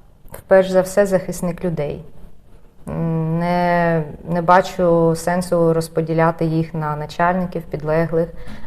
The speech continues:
До мене звертаються різні люди, але я розумію публіку. Е, коли справа піднімається щодо начальства, то це цікаво.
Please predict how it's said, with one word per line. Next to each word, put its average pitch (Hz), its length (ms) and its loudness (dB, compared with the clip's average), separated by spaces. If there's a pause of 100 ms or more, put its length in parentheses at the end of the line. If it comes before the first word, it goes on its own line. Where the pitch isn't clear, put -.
До 175 100 4
мене 175 280 2
звертаються 160 680 2
різні 202 320 0
люди, 202 320 4
але 165 360 6
я 170 160 6
розумію 160 400 0
публіку. 175 600 -2 (520)
Е, 165 240 2
коли 175 680 4 (480)
справа 165 440 4
піднімається 160 720 -2
щодо 151 640 -2
начальства, 247 680 0
то 165 160 -2
це 220 280 0
цікаво. 156 640 0